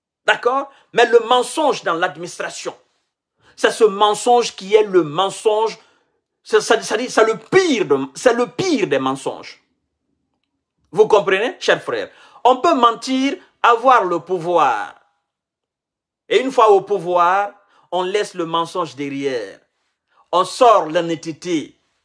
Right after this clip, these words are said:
On sort la sincérité. Vous savez, pour les religieux musulmans et chrétiens, on dit souvent que le mensonge est condamné.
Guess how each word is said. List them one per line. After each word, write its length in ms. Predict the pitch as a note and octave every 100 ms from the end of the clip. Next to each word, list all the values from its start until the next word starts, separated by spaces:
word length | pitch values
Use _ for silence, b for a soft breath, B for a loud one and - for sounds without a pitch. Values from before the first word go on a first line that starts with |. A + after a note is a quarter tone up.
| _ b -
On 140 | F#3+
sort 340 | G3+ - C4 G#3
la 160 | F3+
sincérité. 880 | E3 F3 D#3+ F3 F3 D3+ E3+ C3+ - b b b
Vous 120 | - F3+
savez, 380 | G#3 F#3+ C4
pour 160 | B3+ E3
les 120 | D#3
religieux 580 | D#3 D#3+ D#3+ E3+ G3+ C#3+
musulmans 640 | B2+ D3 D3 C#3+ D#3 F#3
et 140 | D#3 B2+
chrétiens, 560 | C3+ C3+ D3+ G3+ F3 - _ _
on 120 | - E3
dit 140 | A3
souvent 300 | F#3+ F3+ G3+
que 100 | G3
le 140 | D#3+
mensonge 420 | D3 D3+ D3+ F#3 D3
est 100 | A#2+
condamné. 580 | B2 A2+ G#2+ G2 D#2+